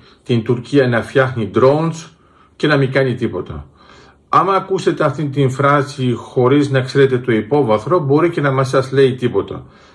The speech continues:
Αλλά στην πραγματικότητα, όσοι από εσάς γνωρίζουν το πρόγραμμα Pegasus, πρέπει να καταλάβουν ότι αυτά τα πράγματα εξελίχθηκαν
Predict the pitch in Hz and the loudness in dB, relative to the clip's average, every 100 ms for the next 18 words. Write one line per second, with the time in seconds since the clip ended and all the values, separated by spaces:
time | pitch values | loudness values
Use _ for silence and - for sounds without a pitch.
0 | - _ - 135 156 175 170 160 156 185 | -20 _ -2 -2 0 0 0 -2 2 4
1 | 202 170 165 170 196 - 156 175 170 139 | 4 2 -4 -2 -2 0 -2 2 0 2
2 | 139 139 160 143 123 123 110 127 123 135 | 2 2 2 -2 0 -2 -2 -4 0 0
3 | 127 131 120 104 131 120 107 104 139 175 | 2 0 0 -2 0 0 0 0 -2 -2
4 | - _ _ _ _ _ _ _ _ _ | -6 _ _ _ _ _ _ _ _ _
5 | - 147 139 143 147 156 175 147 - 135 | -6 -4 -2 2 2 0 0 -2 -2 -4
6 | 127 - - - - - 151 139 156 160 | -4 -6 -18 -20 -12 -2 0 2 0 0
7 | 147 139 - 131 123 143 - 107 127 160 | 0 -2 0 0 2 0 -2 -4 -4 -4